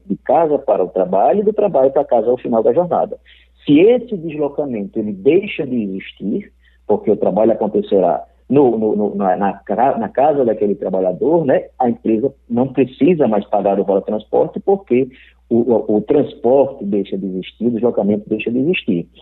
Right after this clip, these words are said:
Né? Elias, a mesma coisa é quando a empresa fornece um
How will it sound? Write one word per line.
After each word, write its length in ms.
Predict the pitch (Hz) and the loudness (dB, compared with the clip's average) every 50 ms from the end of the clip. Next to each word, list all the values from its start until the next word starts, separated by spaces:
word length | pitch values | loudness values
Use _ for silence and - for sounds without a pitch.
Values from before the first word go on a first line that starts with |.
| _ _ _ _ - | _ _ _ _ -2
Né? 120 | 113 127 - | 0 2 2
Elias, 280 | 165 160 175 156 120 | 4 4 4 4 4
a 60 | 143 143 | 2 2
mesma 320 | 160 175 170 151 147 - | 2 0 0 0 -2 -6
coisa 480 | - - 151 175 190 170 110 92 90 - - _ - - - | -4 0 2 4 4 4 2 0 -4 -8 -10 _ -20 -6 -4
é 80 | 104 | -2
quando 220 | 104 - 131 131 139 | -2 0 2 2 2
a 40 | 135 | 2
empresa 260 | 135 135 139 131 127 131 - | 2 2 2 0 0 0 2
fornece 680 | 151 147 120 113 113 123 139 160 160 160 - - 123 | 2 2 2 2 2 2 2 2 2 0 -2 -4 -4
um 120 | 120 107 | -4 -4